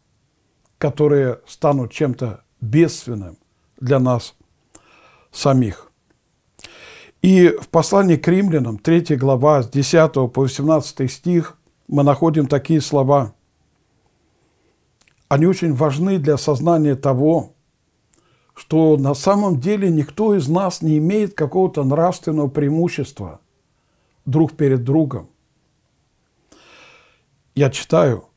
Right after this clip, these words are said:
«Как написано: нет праведного ни одного, нет разумевающего, никто не ищет Бога. Все совратились с пути, до одного негодны.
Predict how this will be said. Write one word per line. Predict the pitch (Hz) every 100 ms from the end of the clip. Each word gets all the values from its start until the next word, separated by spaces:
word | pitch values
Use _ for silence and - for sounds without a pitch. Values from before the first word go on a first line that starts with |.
| _ _
«Как | 160 151
написано: | 165 175 170 208 - 151 117
нет | 107 165 180 -
праведного | 185 185 175 156 160 156
ни | 151
одного, | 147 131 139 127 143 127 - _ _ _ _ -
нет | 143 165 185 185 _
разумевающего, | 147 143 151 151 143 170 147 120 - 113 95 - _ -
никто | 143 151 196 196
не | 196 175
ищет | 170 170 139
Бога. | 135 160 135 98 - _ _ - -
Все | - 185 190
совратились | 190 170 165 156 185 165 151
с | -
пути, | 160 151 165 170
до | 117 147
одного | 135 160 156 175
негодны. | 160 131 143 156 131 98